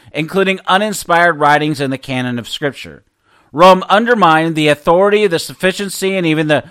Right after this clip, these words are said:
perspicuity of Scripture by making tradition and the magisterium divine authorities equivalent to, or even in practice, superior to the Old and New Testaments.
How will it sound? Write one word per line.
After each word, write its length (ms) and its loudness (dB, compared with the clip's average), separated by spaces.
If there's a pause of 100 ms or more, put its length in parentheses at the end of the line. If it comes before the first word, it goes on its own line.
(120)
perspicuity 760 -2
of 120 -2
Scripture 580 -4 (180)
by 140 0
making 340 -2
tradition 640 -4
and 220 -6
the 60 -2
magisterium 800 -2
divine 560 0 (240)
authorities 520 0
equivalent 600 -4 (240)
to, 340 -2
or 220 0
even 260 -6
in 100 -4
practice, 800 -2 (220)
superior 800 0
to 560 0
the 200 -6
Old 440 0 (140)
and 320 -2
New 160 -4
Testaments. 840 -8